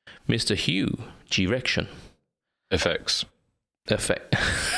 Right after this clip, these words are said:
Speaker 1: Uh, <laughs> the Hugh Direc-, Hugh Direction Effects is available, just in case anyone wants. Uh, I forgot to mention that Doug Christ is also part of the s-, Masters of the Cinematic Universe and the Just Surprise Me podcast.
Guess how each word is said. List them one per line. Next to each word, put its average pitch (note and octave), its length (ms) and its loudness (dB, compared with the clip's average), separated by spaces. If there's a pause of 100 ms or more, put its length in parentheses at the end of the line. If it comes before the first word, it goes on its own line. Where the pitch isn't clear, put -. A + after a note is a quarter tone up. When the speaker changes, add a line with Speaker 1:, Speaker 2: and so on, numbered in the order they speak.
(760)
Speaker 1:
Uh, D#3 680 0 (240)
<laughs> - 240 -10
the D#3 60 2 (640)
Hugh A#2 400 2
Direc-, A2 300 0 (380)
Hugh C#3 200 0
Direction A#2+ 440 2
Effects - 400 0
is G2+ 160 2
available, F2+ 640 0 (240)
just - 180 0
in - 80 2
case F#2+ 220 0
anyone F2 240 4
wants. E2 260 0 (460)
Uh, A2+ 240 2
I - 40 0
forgot A2 280 0
to - 100 0
mention F#2+ 320 0
that G2 160 0
Doug F#2+ 140 0
Christ - 260 0
is G2 80 2
also F#2 240 0
part - 260 0
of - 180 -2
the - 80 0
s-, - 160 -2
Masters A2+ 500 2
of G2+ 80 2
the G#2 60 2
Cinematic G#2 520 0
Universe F#2 440 0 (400)
and B2+ 260 2
the G#2+ 60 2
Just G2+ 300 0
Surprise F#2+ 380 0
Me F#2 80 2
podcast. - 480 -2